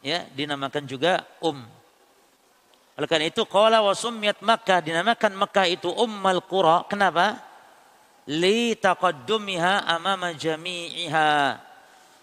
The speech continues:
Karena Mekah termasuk yang pendahulu atau penghulu dari kota-kota negeri yang lainnya. Wakila, atau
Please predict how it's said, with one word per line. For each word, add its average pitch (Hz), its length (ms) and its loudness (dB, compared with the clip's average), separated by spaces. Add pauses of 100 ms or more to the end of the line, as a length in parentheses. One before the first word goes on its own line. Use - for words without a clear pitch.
(140)
Karena 156 280 -2
Mekah 180 440 0
termasuk 170 800 -4
yang 208 340 -2 (400)
pendahulu 175 560 0
atau 202 220 -2
penghulu 202 500 -4
dari 170 320 0 (560)
kota-kota 185 640 -2
negeri 180 720 -4
yang 165 240 0
lainnya. 160 400 0
Wakila, 226 640 4 (640)
atau 165 240 2